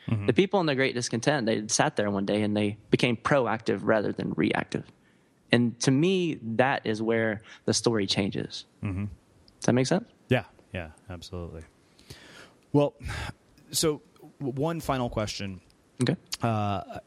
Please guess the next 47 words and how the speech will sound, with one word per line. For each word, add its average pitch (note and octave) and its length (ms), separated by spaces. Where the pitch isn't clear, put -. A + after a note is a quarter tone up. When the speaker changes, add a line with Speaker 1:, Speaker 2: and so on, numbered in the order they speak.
Speaker 1:
around A2+ 360
sort G#2+ 140
of, G#2 100
of, G2 300
of G2 320
the G#2 120
art. G#2 240
I G2+ 40
mean, G#2 220
you - 60
know, A2+ 100
our A#2+ 160
show B2+ 440
is, G#2+ 440
is G2+ 180
called G#2+ 320
The G#2+ 120
Unmistakable G#2 540
Creative. F#2+ 560
And A2+ 640
I B2 140
always B2 160
say, F3 120
you G#2 40
know, G2 200
what A2 200
separates A#2+ 380
the A2+ 100
guests, A2+ 400
you A#2+ 100
know, G2+ 100
what, G#2 200
what A2 160
makes A#2+ 180
somebody A#2 480
a, D#2+ 220
a A2+ 60
guest A#2 280
on A2+ 120
our A2 100
show E3+ 240
is G#2+ 120
that A2+ 220
they G#2 160
are G#2 240
unmistakable. G2 640
So, G#2+ 460